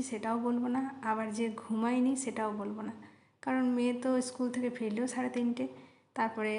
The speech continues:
খেলো, খেয়ে দিয়ে শুতে শুতেই চারটে। তো পাঁচটার সময় আবার উঠেছি, মাকে উঠে চা বানিয়ে দিয়েছি, এখন গরম গরম রুটিগুলো বানিয়ে দিচ্ছি, মাকে খেতে দিয়ে দেবো। তারপরে সন্ধে টন্ধে দিতে হবে, তারপরে তো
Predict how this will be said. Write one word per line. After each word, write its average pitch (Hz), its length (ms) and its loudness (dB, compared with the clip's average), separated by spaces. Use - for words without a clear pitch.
খেলো, 226 280 0
খেয়ে 220 300 0
দিয়ে 240 220 2
শুতে - 260 -4
শুতেই 247 280 0
চারটে। 214 380 -4
তো 262 80 -4
পাঁচটার 247 340 2
সময় 240 260 4
আবার 226 200 2
উঠেছি, 240 320 -2
মাকে 226 280 0
উঠে 233 160 -2
চা 233 80 2
বানিয়ে 240 280 2
দিয়েছি, 254 280 2
এখন 262 200 0
গরম 214 240 2
গরম 226 260 2
রুটিগুলো 202 460 -2
বানিয়ে 208 280 0
দিচ্ছি, 214 280 -8
মাকে 214 400 0
খেতে 226 280 -2
দিয়ে 233 180 2
দেবো। 254 160 2
তারপরে 214 380 -4
সন্ধে 247 320 2
টন্ধে 262 280 6
দিতে 247 180 0
হবে, 262 160 2
তারপরে 247 300 2
তো 269 40 0